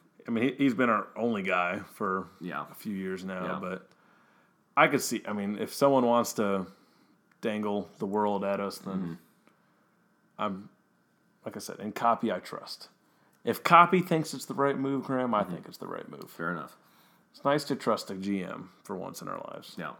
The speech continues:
Speaker 2: especially one as blunt as he is.
Speaker 1: Yes, he'll tell us the truth about it,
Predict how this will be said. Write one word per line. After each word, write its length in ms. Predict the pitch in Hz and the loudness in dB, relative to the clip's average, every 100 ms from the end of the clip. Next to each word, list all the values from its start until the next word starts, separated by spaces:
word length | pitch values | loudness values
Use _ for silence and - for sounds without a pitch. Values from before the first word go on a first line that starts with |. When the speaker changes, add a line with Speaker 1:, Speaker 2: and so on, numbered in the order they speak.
| _ _ _ _ | _ _ _ _
Speaker 2:
especially 300 | - 113 95 | 0 0 0
one 140 | 87 | -4
as 80 | 82 | -4
blunt 400 | - 82 85 78 | -10 -8 -6 -6
as 100 | - | -10
he 100 | 82 | -14
is. 300 | 85 87 78 | -12 -12 -6
Speaker 1:
Yes, 440 | 120 92 - - - | -2 -2 -4 -10 -4
he'll 220 | 110 120 | 0 0
tell 260 | 120 123 123 | 2 4 4
us 80 | 123 | 0
the 100 | 95 | -6
truth 300 | - 98 - | -6 -8 -8
about 300 | 92 92 | -8 -8
it, 80 | - | -10